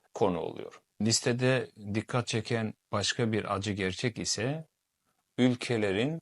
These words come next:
yüz seksen ülkenin neredeyse üçte ikisi elli puanın altında. Yani ülkelerin üçte ikisinde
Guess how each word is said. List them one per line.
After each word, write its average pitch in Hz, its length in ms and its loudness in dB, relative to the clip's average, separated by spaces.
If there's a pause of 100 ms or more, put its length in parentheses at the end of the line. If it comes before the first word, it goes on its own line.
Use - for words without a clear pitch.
yüz 110 160 0
seksen 123 500 0
ülkenin 104 680 -2
neredeyse 104 720 0
üçte 113 480 0
ikisi 117 840 0 (420)
elli 113 300 2
puanın 92 500 -2
altında. 80 640 -6 (300)
Yani 101 680 -2
ülkelerin 95 600 -4
üçte 104 440 -2
ikisinde 92 760 -2